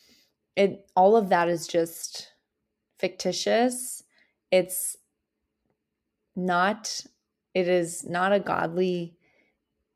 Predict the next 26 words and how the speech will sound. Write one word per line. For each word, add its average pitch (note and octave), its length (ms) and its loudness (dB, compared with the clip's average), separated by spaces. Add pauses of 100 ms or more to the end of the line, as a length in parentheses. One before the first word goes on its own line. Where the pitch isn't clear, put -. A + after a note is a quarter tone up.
(600)
um, D#3 420 -6
desire F#3+ 800 2
of A#3+ 160 2
his. C4+ 500 0
It F3+ 160 -2
is E3+ 140 -2
a E3 80 0
worldly F3 500 2
desire G#3+ 520 0
that F#3 260 0
the F3 80 -2
more E3+ 320 -2
we F#3 160 -2
chase F3 400 -4
those E3 300 0
things, G#3 640 -2
the F3 120 0
more E3+ 520 -4
empty F3+ 440 -4
we E3+ 160 -2
actually - 540 -6
end E3 180 -8
up D#3+ 140 -8 (100)
be-, - 220 -10 (100)
feeling. F#3 640 -6 (640)
And G#3 420 4